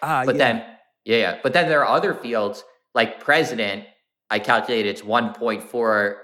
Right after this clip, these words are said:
Speaker 2: million times <laughs> advantage. I mean, only based on two men, Adams and Bush, but that they, because, like, the odds of being president for the average person are so tiny, uh, the odds of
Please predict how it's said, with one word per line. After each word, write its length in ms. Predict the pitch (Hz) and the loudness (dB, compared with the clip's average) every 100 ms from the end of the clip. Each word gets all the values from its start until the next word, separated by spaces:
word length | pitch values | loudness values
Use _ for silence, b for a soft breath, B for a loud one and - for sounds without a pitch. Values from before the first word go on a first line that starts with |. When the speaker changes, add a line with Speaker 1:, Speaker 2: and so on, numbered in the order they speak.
| - | -6
Speaker 2:
million 540 | 104 104 110 120 131 - _ _ - | -2 0 0 -2 -4 -10 _ _ -2
times 340 | 123 131 143 | 0 0 0
<laughs> 60 | 131 | -2
advantage. 520 | 117 123 160 160 - B B | -2 0 0 0 -4 B B
I 100 | 135 | 2
mean, 160 | 156 139 | 2 2
only 240 | 156 170 | 0 0
based 240 | 139 135 123 | 0 -2 0
on 160 | 104 | -2
two 180 | - 113 | -2 -4
men, 300 | 101 107 90 | 0 -2 -2
Adams 480 | - 92 98 98 90 | -2 0 0 -2 -6
and 160 | 90 90 | -10 -4
Bush, 380 | 98 92 - - b b | -4 -4 -6 -14 b b
but 200 | 120 113 | -2 2
that 360 | 117 110 - - | 2 2 -4 0
they, 240 | 131 - | 0 0
because, 340 | - 127 165 139 | -4 2 2 2
like, 160 | 120 | -2
the 100 | 117 | 0
odds 260 | 113 117 107 | 4 4 2
of 160 | 101 - | -4 -4
being 200 | 113 104 | -8 0
president 420 | 110 113 110 98 | 0 0 -6 -6
for 140 | 101 | -6
the 100 | 95 | 0
average 280 | 101 113 104 | 0 0 -2
person 260 | 101 95 98 | -6 -6 -10
are 80 | |
so 180 | - 92 | -8 -10
tiny, 580 | 92 117 107 98 87 87 b b b | -4 0 0 -2 -8 -12 b b b
uh, 200 | 101 98 | 0 0
the 200 | 104 98 | 0 -4
odds 400 | - 101 110 | 0 2 2
of 100 | - | 0